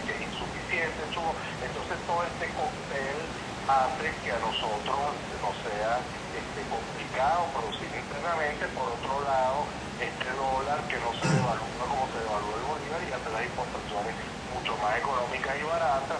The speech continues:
sin aranceles e iva. Todo esto lo hablamos a nivel del Ministerio de Finanzas, del Ministerio de Agricultura, pero no es fácil, que la toma de decisiones se ralentizan, tardan meses,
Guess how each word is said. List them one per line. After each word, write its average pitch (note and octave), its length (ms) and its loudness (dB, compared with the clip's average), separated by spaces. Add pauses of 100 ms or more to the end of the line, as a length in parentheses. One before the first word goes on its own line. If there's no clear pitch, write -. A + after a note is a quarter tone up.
sin - 160 -6
aranceles - 640 -2
e G#3+ 100 -2 (160)
iva. D#3 140 0 (400)
Todo E3 200 2
esto - 220 -2
lo D3+ 100 0 (120)
hablamos A2+ 420 2
a C3 100 2
nivel - 360 -2
del - 800 -4
Ministerio G2+ 320 -2
de - 100 -4
Finanzas, B2 540 2
del - 100 -4
Ministerio - 380 -4
de A3+ 60 -2
Agricultura, - 680 -4 (520)
pero A#2 220 0
no A#2+ 160 2
es - 160 -2
fácil, A#2+ 500 4
que - 580 -6
la G#2+ 160 0
toma A2 240 0
de A#2+ 80 0
decisiones - 640 -2
se - 80 -2
ralentizan, B2 1040 0 (400)
tardan G#2+ 380 0 (100)
meses, D3 560 0